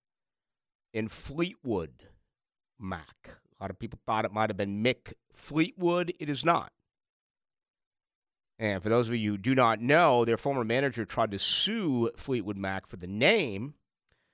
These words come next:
That is why they left London, came to California, and that is where they found Lindsey Buckingham and Stevie Nicks. If they didn't come to L A, they probably never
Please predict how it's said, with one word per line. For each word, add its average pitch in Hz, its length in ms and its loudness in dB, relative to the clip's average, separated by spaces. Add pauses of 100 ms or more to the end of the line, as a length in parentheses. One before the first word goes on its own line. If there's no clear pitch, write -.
(240)
That 117 140 4
is 113 100 0
why 117 180 6
they 110 140 4
left 131 480 4
London, 117 680 0
came 123 340 0
to 120 580 -2 (400)
California, 147 1300 4 (800)
and 107 140 -4
that 113 160 2
is 107 120 -4
where 107 140 0
they 95 100 0
found 135 380 2
Lindsey 98 240 -4
Buckingham 82 680 -8 (100)
and 85 280 -10
Stevie 80 580 -12 (960)
Nicks. - 720 -10 (1120)
If 92 100 -20
they 82 120 -10
didn't 98 180 -4
come 117 200 0
to 113 60 4
L 117 200 6
A, 123 120 6
they 110 80 2
probably 95 500 -8
never 107 520 -4